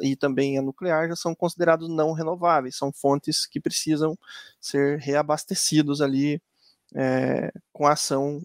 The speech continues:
humana, né? Então, sempre que se prefere as fontes renováveis, a gente tá buscando uma geração mais limpa, com menos emissão de, de gases tóxicos no meio ambiente ou com menos impacto ambiental,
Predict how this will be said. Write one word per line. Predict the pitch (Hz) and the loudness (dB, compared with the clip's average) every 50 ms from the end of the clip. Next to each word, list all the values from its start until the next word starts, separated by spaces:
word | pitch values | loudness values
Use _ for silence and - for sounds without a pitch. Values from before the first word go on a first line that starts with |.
| - | -4
humana, | - 147 143 135 131 127 113 - | -2 0 2 2 2 0 -2 -4
né? | - - 160 - _ - - - - - - - - _ - | -4 -6 -6 -6 _ -14 -16 -16 -16 -16 -18 -20 -14 _ -6
Então, | 202 208 - - 214 214 233 247 254 254 247 233 220 202 180 170 156 147 143 135 131 127 - 180 214 - _ | -6 -4 0 0 2 2 2 0 0 0 0 0 0 0 0 -2 -2 -4 -4 -4 -6 -6 -8 -10 -14 -18 _
sempre | _ - - - 226 247 - 247 | _ -4 2 4 4 4 4 0
que | - - | -2 -2
se | - 220 | -2 0
prefere | - - 208 202 - - - 175 165 165 160 156 143 139 139 139 143 - - | 2 4 4 4 2 0 -2 0 2 2 0 0 -2 -2 -2 -2 -4 -4 0
as | - 139 139 139 135 - - - - - - | 2 2 2 2 2 0 -2 -4 -4 0 2
fontes | - 131 127 - | 2 2 2 0
renováveis, | - 165 156 180 208 202 185 185 180 190 220 247 240 214 | -2 -2 0 0 -2 0 2 2 2 2 0 -2 -4 -2
a | 208 | -2
gente | 190 196 196 | -2 -2 2
tá | - 202 190 | 2 2 2
buscando | 185 185 - - - - 170 170 160 151 143 131 - - - - - - - _ _ | 2 0 -4 -2 0 2 2 2 2 0 -2 -2 -4 -6 -14 -20 -20 -20 -20 _ _
uma | - 156 160 170 170 | -8 -4 -4 -2 -2
geração | 165 185 180 180 175 - - 160 147 147 | 0 0 0 0 0 0 -2 -2 -2 0
mais | 147 151 160 170 170 - | 0 2 0 0 0 -4
limpa, | 156 147 156 170 196 214 - - 247 | -4 -2 0 0 0 2 2 0 0
com | 240 - - 151 | 0 -2 -4 -2
menos | 143 151 160 170 175 165 156 | 0 2 2 2 2 2 0
emissão | 160 160 160 156 - - - 160 147 151 156 147 135 - - _ _ _ _ _ _ _ - | 0 0 0 0 -2 -2 0 0 2 2 0 -2 -4 -8 -12 _ _ _ _ _ _ _ -16
de, | 127 127 131 127 127 127 127 127 127 127 123 123 123 113 107 - _ _ | -8 -2 0 2 2 2 2 2 2 2 0 -2 -2 -4 -8 -12 _ _
de | 131 131 143 | _ -6 -2
gases | 131 131 120 131 131 143 - - | 2 4 4 4 2 -2 -8 -8
tóxicos | - - 160 180 196 190 - - - - 131 | -2 2 2 2 2 2 -2 -10 -14 -10 -6
no | 127 131 | -2 0
meio | 131 131 135 139 | 0 2 0 0
ambiente | 151 175 190 175 175 196 208 190 170 - | 0 -2 -2 0 2 2 2 0 0 -2
ou | 151 156 | -4 -4
com | - - | -2 -4
menos | 151 147 147 147 147 147 160 | 0 0 0 0 0 -2 -2
impacto | 165 - _ 160 165 165 - - - | -4 0 _ 2 2 2 0 -4 -6
ambiental, | 135 131 131 143 156 185 214 - 180 170 190 247 | -4 -2 0 0 -2 -2 2 4 4 4 4 2